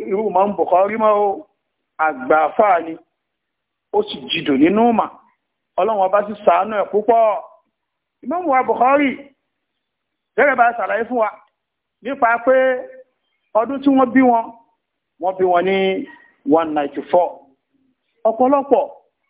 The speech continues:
wọ́n wá máa ń lérò wípé ọ̀rọ̀ kí wá látọ̀dọ̀ Ìmáàmù wa Ṣáfì, tí Ìmáàmù wa Ṣáfì ń ṣàlàyé nípa pé lẹ́yìn Muwatta Imam Malik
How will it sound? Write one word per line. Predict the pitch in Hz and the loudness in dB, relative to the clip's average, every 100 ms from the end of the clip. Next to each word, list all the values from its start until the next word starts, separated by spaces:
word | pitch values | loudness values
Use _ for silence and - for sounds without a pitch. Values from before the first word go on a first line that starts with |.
| _ _ 233 | _ _ -2
wọ́n | 349 | 0
wá | 339 | 2
máa | 339 349 | 2 0
ń | 339 | 2
lérò | 349 320 | 2 2
wípé | 214 240 269 285 285 277 - - _ _ _ | 0 -2 2 4 4 2 -4 -20 _ _ _
ọ̀rọ̀ | - 254 254 | 0 0 0
kí | 349 | 0
wá | 381 | 2
látọ̀dọ̀ | 370 370 359 247 240 240 - | 4 2 2 2 0 -6 -12
Ìmáàmù | 196 247 320 247 | -6 -4 -2 0
wa | 233 | 0
Ṣáfì, | 247 262 - 254 294 285 - _ _ _ _ _ | 2 2 2 0 0 -8 -14 _ _ _ _ _
tí | 370 | 2
Ìmáàmù | 359 330 302 | 2 0 0
wa | 262 | 0
Ṣáfì | 254 320 302 | 0 -2 0
ń | 233 240 | 0 0
ṣàlàyé | 285 254 214 | 0 2 2
nípa | 233 240 240 220 | 2 0 0 -2
pé | 226 262 262 262 - _ _ _ _ 240 | 2 2 4 2 -4 _ _ _ _ -2
lẹ́yìn | 370 339 240 | -2 -2 -10
Muwatta | 226 269 339 - 320 | -4 -2 -2 0 0
Imam | 226 269 240 | 0 0 0
Malik | 233 277 285 277 | 2 2 0 -2